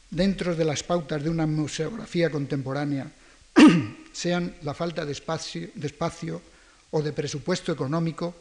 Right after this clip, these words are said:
después de las millonarias inversiones realizadas en el propio edificio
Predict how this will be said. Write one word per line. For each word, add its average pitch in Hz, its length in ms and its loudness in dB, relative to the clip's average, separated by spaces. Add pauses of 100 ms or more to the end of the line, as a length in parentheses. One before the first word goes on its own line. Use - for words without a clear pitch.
(400)
después 147 340 -6
de 175 120 -6
las 156 160 -4
millonarias 156 920 -4
inversiones 151 760 0
realizadas 143 760 -4 (460)
en 147 120 -4
el 139 140 -6
propio 175 380 0
edificio 151 600 -6